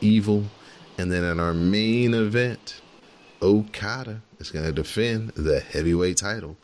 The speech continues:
against Sanada. So if you wake up early on Monday morning, or you don't have to work,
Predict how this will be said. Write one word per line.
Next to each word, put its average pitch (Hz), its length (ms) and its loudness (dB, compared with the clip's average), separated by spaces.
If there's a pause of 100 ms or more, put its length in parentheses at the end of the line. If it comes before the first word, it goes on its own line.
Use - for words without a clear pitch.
(360)
against 76 680 -6
Sanada. 127 760 2 (1120)
So 73 180 -6
if 67 120 -10
you 65 100 -6
wake 73 500 -2
up 95 200 0
early 90 340 2
on 87 280 0
Monday 90 400 2
morning, 87 580 -2 (100)
or - 80 -12
you - 140 -14
don't 85 240 2
have 87 200 -6
to 78 80 -6
work, 82 480 0